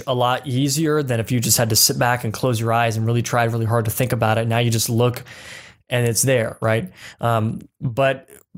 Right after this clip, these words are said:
being able to constantly document your life and curate it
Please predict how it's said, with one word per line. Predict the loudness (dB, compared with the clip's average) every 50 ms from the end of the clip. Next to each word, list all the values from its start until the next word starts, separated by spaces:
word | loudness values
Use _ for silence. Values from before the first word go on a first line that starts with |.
| -8 -2
being | -2 0 0 2
able | 0 0 0 0 -2
to | -2 -4 -4
constantly | -4 -6 -8 -6 -4 -2 0 2 2 2 2 0 0 0 0 0 0 0 2
document | 2 2 2 2 0 0 0 0 0 0 0 0
your | 0 2 2 2 2 0
life | 0 0 0 2 2 2 2 0 0 -2 -4 -4 -2
and | 0 0 0 0
curate | -2 -2 -2 0 0 2 2 2 2 2
it | 0 0 -2